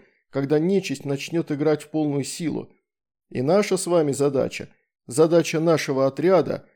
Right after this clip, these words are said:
состоит не в том, чтобы оставаться на линии укреплений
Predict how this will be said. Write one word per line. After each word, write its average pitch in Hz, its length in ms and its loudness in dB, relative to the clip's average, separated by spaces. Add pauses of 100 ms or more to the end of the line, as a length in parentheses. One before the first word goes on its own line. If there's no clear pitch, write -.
(220)
состоит 151 480 -2
не 160 100 -4
в 147 80 -8
том, 208 260 2
чтобы 135 260 -4
оставаться 151 540 0
на 147 140 2
линии 151 240 -4
укреплений 139 800 -4